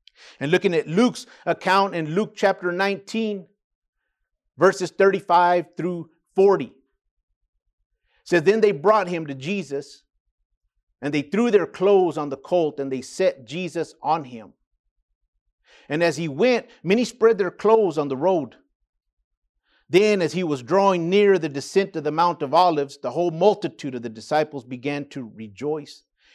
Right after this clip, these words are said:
and praise God with a loud voice for all the mighty works they had seen, saying, 'Blessed is the King who comes in the name of the Lord.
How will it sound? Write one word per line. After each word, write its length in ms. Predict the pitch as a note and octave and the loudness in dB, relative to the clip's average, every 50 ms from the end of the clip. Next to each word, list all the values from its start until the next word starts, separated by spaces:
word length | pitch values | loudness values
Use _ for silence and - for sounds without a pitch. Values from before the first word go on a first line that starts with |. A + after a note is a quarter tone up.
| _ _ | _ _
and 220 | - B2 A#2 A2 _ | -10 -10 -10 -10 _
praise 400 | - - C#3+ D#3 D3+ D3+ C3+ C3 | -4 -2 0 0 0 -2 -6 -4
God 420 | B2 C3+ B2 B2 B2 B2+ B2 A#2+ _ _ _ _ _ | -4 -2 0 0 0 -2 -4 -8 _ _ _ _ _
with 160 | A#2+ A#2+ A#2+ | -14 -8 -8
a 60 | A#2 | -6
loud 500 | A2 A2 B2 D3+ F3+ G3 F#3+ F#3+ D3 A#2 | -6 0 2 4 4 4 4 2 0 -6
voice 380 | B2 A#2+ A#2 A#2 A#2+ A#2 - - _ _ _ _ _ | -8 -8 -6 -6 -8 -10 -14 -18 _ _ _ _ _
for 160 | A#2 A2+ - | -10 -10 -4
all 400 | - C#3+ D#3 D#3+ D#3+ D#3+ D#3+ D3 | 0 2 4 4 4 4 2 0
the 100 | B2+ B2+ | -2 -6
mighty 380 | B2+ C3 C#3 D3 D3+ D3 D3+ C#3 | -4 -2 0 0 2 0 0 -4
works 400 | B2 C3+ C3+ C#3 C3+ C3+ - - | -2 -2 0 0 -2 -4 -8 -10
they 140 | B2+ A#2 | -8 -8
had 140 | A#2+ A#2 G#2+ | -8 -8 -12
seen, 440 | - - - C3+ C3 B2 A#2 A2+ _ _ _ _ _ _ _ _ _ _ _ | -14 -14 -12 -12 -10 -10 -12 -14 _ _ _ _ _ _ _ _ _ _ _
saying, 520 | _ - - G3 G#3 G3+ F#3 D#3 B2+ A2+ - - - _ _ - | _ -2 0 2 2 2 2 0 -2 -6 -10 -18 -20 _ _ 2
'Blessed 340 | E3 G#3 B3 B3 B3 - | 4 6 6 4 4 2
is 80 | A3 F#3+ | 0 0
the 100 | F3 E3 | 0 -2
King 300 | - - A3+ A#3 A#3+ A3+ | -4 -2 -2 0 0 2
who 140 | F3 F#3+ - | 0 0 -2
comes 400 | - - G3+ A3 A#3+ A3 D#3+ F3 | -2 -2 0 0 0 0 -2 -4
in 80 | F3+ | -6
the 80 | E3 D#3 | -6 -6
name 180 | D#3 D#3 D3+ D3 | -4 -4 -4 -4
of 80 | C#3 | -4
the 60 | C3+ | -4
Lord. 320 | C3 B2+ B2 A2+ A2+ A2 | -4 -4 -6 -6 -6 -8